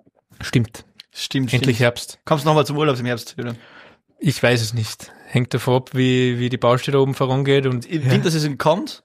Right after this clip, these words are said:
Speaker 1: Ja.
Speaker 2: und ihr werdet mich sicher in Gastein finden, meine lieben Zuhörer und Zuhörerinnen.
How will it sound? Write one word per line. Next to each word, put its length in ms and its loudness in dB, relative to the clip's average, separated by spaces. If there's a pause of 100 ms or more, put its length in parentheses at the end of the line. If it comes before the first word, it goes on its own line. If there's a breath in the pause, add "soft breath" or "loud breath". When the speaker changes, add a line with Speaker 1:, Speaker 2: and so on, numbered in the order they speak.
(140)
Speaker 1:
Ja. 280 2
Speaker 2:
und 280 -2
ihr 120 -4
werdet 240 2
mich 160 -6
sicher 220 -6
in 80 -2
Gastein 300 -4
finden, 260 -10
meine 140 -6
lieben 220 -8
Zuhörer 340 -4
und 120 -6
Zuhörerinnen. 560 -6